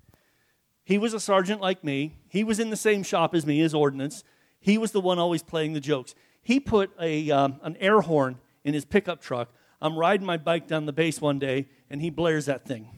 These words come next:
Blew me off the road. Well, he'd get to the end of the flight line, and he'd pick up a rock, and when I'd come by with a bucket, he'd go.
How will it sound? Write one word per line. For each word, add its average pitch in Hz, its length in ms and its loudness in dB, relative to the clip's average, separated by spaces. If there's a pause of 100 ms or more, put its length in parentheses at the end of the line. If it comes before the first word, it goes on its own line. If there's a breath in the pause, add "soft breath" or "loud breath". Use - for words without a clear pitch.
(840 soft breath)
Blew 196 220 8
me 180 100 6
off 170 180 2
the 175 80 -2
road. 147 260 2 (2250 soft breath)
Well, 208 280 4
he'd 220 220 2
get 262 180 2
to 220 60 -12
the 214 140 2
end 196 100 6
of 175 60 -2
the 170 60 -6
flight 233 300 0
line, 170 220 -2
and 165 120 -2
he'd 220 180 0
pick 226 180 2
up 190 100 2
a 165 60 2
rock, 175 400 10 (500)
and 156 120 2
when 185 80 2
I'd 214 160 0
come 196 160 2
by 180 140 8
with 160 120 0
a 160 40 0
bucket, 185 360 2
he'd 165 160 -2
go. 151 240 4